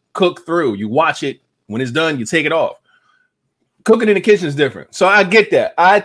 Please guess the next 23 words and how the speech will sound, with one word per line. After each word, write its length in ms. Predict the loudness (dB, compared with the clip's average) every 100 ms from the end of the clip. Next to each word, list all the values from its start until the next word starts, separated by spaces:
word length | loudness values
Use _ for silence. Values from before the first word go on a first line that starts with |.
| 2
I 140 | 2
do 200 | 4 2
think 260 | 4 2 4
they 120 | 4
be 120 | 2
doing 280 | 0 2 2
that 160 | 2 4
low 160 | 2 2
key, 180 | -2 0
though. 320 | 0 -2 -8 _ _ _ -6
Motherfuckers 540 | 0 0 0 -2 -2
who 100 | -4
grill 340 | 0 2 4 4
all 220 | 6 6 6
year 220 | 4 2
long 500 | 2 0 0 -2 -6 _ _ _ _ _ _ _ _ -6
be, 260 | -2 -2
be 180 | -4 -6
kinda 300 | -4 -4 -4
slumming 360 | -6 -4 -4 -4
in 100 | -6
the 80 | -4
kitchen. 320 | -6 -8